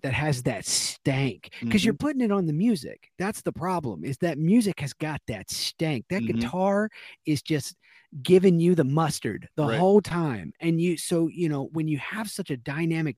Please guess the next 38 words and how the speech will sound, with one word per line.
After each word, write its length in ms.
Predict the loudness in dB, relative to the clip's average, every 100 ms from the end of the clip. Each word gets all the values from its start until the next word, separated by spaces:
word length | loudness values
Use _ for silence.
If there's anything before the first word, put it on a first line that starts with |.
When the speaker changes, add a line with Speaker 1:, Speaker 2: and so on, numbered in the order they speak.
| -6
Speaker 1:
band, 540 | -2 -2 -2 -6 -14 _ -20 -20 -20 -20 _ _ _ _
it 200 | -2 -2
could 140 | 2 2
have 120 | 4
been 140 | 4
an 140 | 4 4
instrumental 500 | 2 2 4 6 4
for 120 | 4
me 140 | 2
and 80 | 2
it 40 | 2
would 160 | 0
have 60 | 0
been 100 | -2
higher. 440 | -2 -4 -6 -10 _ -2
I 40 |
Speaker 2:
Yeah, 140 | 2 2
Speaker 1:
mean, 80 |
I, 220 | 0 -2 -2
I 40 | 6
Speaker 2:
totally. 140 | 8
Speaker 1:
literally 340 | 10 8 6 2
didn't 220 | 0 2
need 160 | 4 4
any 220 | 2 0
of 60 |
the, 120 | 0 -4
the 160 | -6
singing 320 | -2 0 2
or 80 | 2
the 80 | 0
lyrics 340 | 0 -2 -2
at 60 | 2
all. 360 | 4 4 0 -2
It 100 | -2
was 180 | -2 -2
so 180 | -2
good, 340 | 0 -2 -4